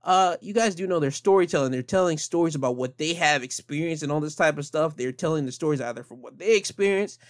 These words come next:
they're telling the stories from, from, uh, other people's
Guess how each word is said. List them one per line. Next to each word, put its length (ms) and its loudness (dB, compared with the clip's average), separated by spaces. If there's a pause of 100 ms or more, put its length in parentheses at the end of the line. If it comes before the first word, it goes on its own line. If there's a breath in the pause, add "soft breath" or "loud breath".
(180 soft breath)
they're 80 -6
telling 220 -2
the 60 -6
stories 380 -4
from, 120 -8
from, 380 -2 (300 soft breath)
uh, 320 -8 (320)
other 180 0
people's 680 -2